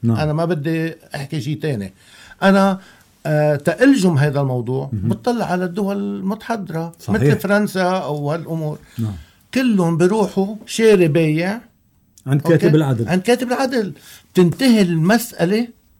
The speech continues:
Speaker 2: عند كاتب العدل.
Speaker 1: نعم.
Speaker 2: كله أونلاين.
Speaker 1: نعم.
Speaker 2: الكاتب
Speaker 1: هلا
Speaker 2: العدل
Speaker 1: نحن أونلاين، يعني، يمكن بعدها بعيدة، بس
Speaker 2: لا، لا، منا بعيدة.
Speaker 1: بس عملية،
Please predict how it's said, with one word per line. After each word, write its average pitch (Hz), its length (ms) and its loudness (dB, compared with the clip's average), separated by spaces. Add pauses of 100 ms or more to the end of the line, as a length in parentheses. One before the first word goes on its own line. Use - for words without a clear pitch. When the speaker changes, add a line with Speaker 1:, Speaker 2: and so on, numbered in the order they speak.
(180)
Speaker 2:
عند 165 220 2
كاتب 202 320 0
العدل. 139 480 -2
Speaker 1:
نعم. 98 220 -2 (480)
Speaker 2:
كله 240 400 2
أونلاين. 139 560 2
Speaker 1:
نعم. 113 220 0 (460)
Speaker 2:
الكاتب 165 720 0
Speaker 1:
هلا - 0 -
Speaker 2:
العدل 147 400 2
Speaker 1:
نحن 180 220 0
أونلاين، 165 720 0
يعني، 147 320 -2
يمكن 165 300 4
بعدها 151 280 4
بعيدة، 123 380 2
بس 110 300 -2
Speaker 2:
لا، 226 80 6
لا، 254 120 4
منا 254 240 2
بعيدة. 226 280 -4 (140)
Speaker 1:
بس 123 220 -2
عملية، 156 600 4